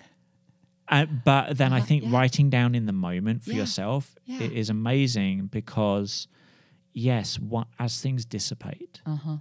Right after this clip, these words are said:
Speaker 1: and you come back to it half an hour later,
Speaker 2: Yeah.
Speaker 1: whatever it
Speaker 2: Yeah,
Speaker 1: is,
Speaker 2: yeah.
Speaker 1: then play Spot the Lie.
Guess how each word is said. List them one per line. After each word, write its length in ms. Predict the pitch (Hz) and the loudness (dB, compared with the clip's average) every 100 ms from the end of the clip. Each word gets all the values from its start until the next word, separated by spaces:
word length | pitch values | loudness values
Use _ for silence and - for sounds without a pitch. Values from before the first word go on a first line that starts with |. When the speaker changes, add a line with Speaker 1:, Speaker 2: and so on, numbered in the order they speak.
| 151 | -6
Speaker 1:
and 200 | 107 107 | -6 -6
you 80 | |
come 280 | 101 - 107 | -8 -8 -8
back 260 | 98 95 - | -8 -10 -14
to 120 | - | -10
it 180 | 95 - _ _ | -10 -10 _ _
half 320 | - 98 101 | -12 -12 -8
an 80 | 104 | -6
hour 140 | 104 | -6
later, 340 | 101 92 - - | -8 -10 -12 -10
Speaker 2:
Yeah. 140 | 98 | -8
Speaker 1:
whatever 360 | 98 104 113 120 | -6 -6 -2 0
it 80 | 117 | 0
Speaker 2:
Yeah, 280 | 101 95 110 | 0 -2 -4
Speaker 1:
is, 160 | - _ | -8 _
Speaker 2:
yeah. 240 | 175 175 147 - _ - | -8 -8 -10 -14 _ -16
Speaker 1:
then 320 | 110 117 120 | -6 -2 -2
play 180 | - 98 | -4 -10
Spot 300 | - - - | -10 -12 -12
the 60 | - | -12
Lie. 240 | 50 - | -12 -16